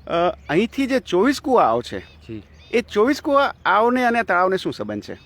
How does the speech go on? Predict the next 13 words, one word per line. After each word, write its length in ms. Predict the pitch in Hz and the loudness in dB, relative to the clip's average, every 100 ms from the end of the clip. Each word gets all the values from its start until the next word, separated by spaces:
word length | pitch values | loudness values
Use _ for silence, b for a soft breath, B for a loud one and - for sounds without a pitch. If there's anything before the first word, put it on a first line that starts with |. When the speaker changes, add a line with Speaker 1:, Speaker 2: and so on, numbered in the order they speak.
| _ - _ _ _ - - | _ -20 _ _ _ -20 -20
Speaker 2:
અચ્છા, 240 | - 147 | -18 -18
ચોવીસ 440 | - - 127 160 - | -16 -16 -14 -14 -14
કૂવાની 320 | 165 170 170 | -14 -12 -12
જે 200 | 151 165 | -12 -12
આવ 240 | - 131 143 | -10 -10 -12
છે, 420 | - 165 123 92 | -14 -12 -12 -12
હવે 400 | 117 147 165 160 | -10 -6 -6 -8
જ્યારે 400 | 110 117 131 147 | -10 -8 -6 -6
આપણે 440 | 127 143 147 147 | -6 -8 -8 -8
આ 440 | - - 127 135 135 | -10 -14 -10 -10 -10
રાજાશાહી 640 | - - 113 113 135 147 | -14 -16 -14 -14 -16 -16
વખતમાં 520 | 123 123 127 135 127 117 | -16 -18 -20 -16 -16 -16
જે 340 | 117 123 | -16 -16